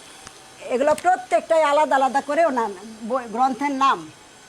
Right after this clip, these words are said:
যে মানসী, চিত্রা, কল্পনা, খনিকা, গোরা, ঘরের বাইরে, যোগাযোগ, চোখের বালি, উপন্যাস, বলাকা,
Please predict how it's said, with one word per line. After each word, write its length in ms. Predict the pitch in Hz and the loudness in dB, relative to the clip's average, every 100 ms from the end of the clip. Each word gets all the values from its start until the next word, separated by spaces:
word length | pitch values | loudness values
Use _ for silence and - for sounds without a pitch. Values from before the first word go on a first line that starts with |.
| - - - - | -20 -20 -16 -6
যে 60 | |
মানসী, 640 | 233 247 269 311 320 339 330 | 0 2 4 2 0 -2 -4
চিত্রা, 440 | 311 330 294 294 285 | -4 -6 0 0 0
কল্পনা, 680 | 294 311 330 320 285 262 277 277 | 2 2 2 -4 0 0 0 -2
খনিকা, 580 | 277 285 302 - 240 262 240 | -6 -4 -4 0 2 2 0
গোরা, 560 | 277 285 277 233 269 370 - - - - - - - 214 | 0 4 4 4 4 0 -8 -20 -20 -20 -20 -20 -20 -12
ঘরের 360 | 208 254 285 277 | 0 0 2 2
বাইরে, 600 | 262 254 240 269 359 330 - 214 | 2 2 2 0 0 -2 -14 -14
যোগাযোগ, 680 | 196 269 269 285 254 254 320 - - - - - - - - - - - | -4 -2 0 -2 0 0 -2 -4 -20 -20 -20 -20 -20 -20 -20 -20 -20 -10
চোখের 400 | 294 311 320 285 | 0 0 2 0
বালি, 380 | 240 240 240 302 | 2 0 0 -4
উপন্যাস, 600 | 302 277 285 254 254 349 - - - _ _ - _ - _ | -4 -2 0 2 2 0 -4 -14 -20 _ _ -20 _ -20 _
বলাকা, 640 | 208 247 269 262 254 269 | 0 2 2 2 4 4